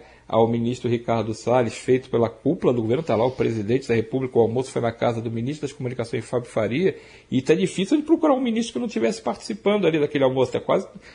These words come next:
tem um, uns vinte ali naquela, naquela fotografia que foi divulgada pelos próprios participantes do, do almoço, o próprio presidente. Então, é, todo mundo sem máscara, todo mundo abraçado, aglomerado ali, bonitinho ali,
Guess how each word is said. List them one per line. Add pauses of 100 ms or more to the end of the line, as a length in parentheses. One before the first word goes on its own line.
(140)
tem
um,
uns
vinte
ali
naquela, (300)
naquela
fotografia
que
foi
divulgada (300)
pelos
próprios
participantes
do,
do
almoço,
o
próprio
presidente.
Então, (500)
é,
todo
mundo
sem
máscara,
todo
mundo
abraçado,
aglomerado
ali,
bonitinho
ali,